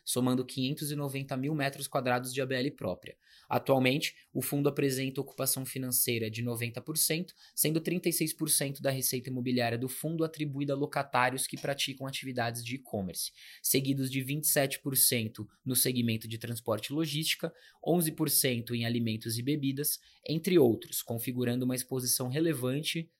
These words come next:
a setores bastante resilientes. Agora eu passo a palavra para a Érica,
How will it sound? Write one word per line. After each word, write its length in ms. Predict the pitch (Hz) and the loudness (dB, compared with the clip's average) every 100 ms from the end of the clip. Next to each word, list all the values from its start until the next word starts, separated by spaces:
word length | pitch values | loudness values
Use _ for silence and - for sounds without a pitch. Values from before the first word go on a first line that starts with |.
| _ | _
a 100 | 143 | 0
setores 420 | - 151 147 143 | 0 0 -2 0
bastante 500 | 139 139 - 135 139 | 0 0 -2 -6 -4
resilientes. 800 | 135 135 143 101 73 - - - _ _ - - _ _ | -4 -4 -4 -4 -4 -4 -4 -6 _ _ -20 -20 _ _
Agora 320 | - 135 131 | 2 6 4
eu 40 | |
passo 260 | 135 135 135 | 4 0 0
a 20 | |
palavra 360 | 131 127 120 120 | 0 0 0 0
para 240 | 139 139 | 0 2
a 40 | 135 | 2
Érica, 400 | 143 185 - | 2 0 -4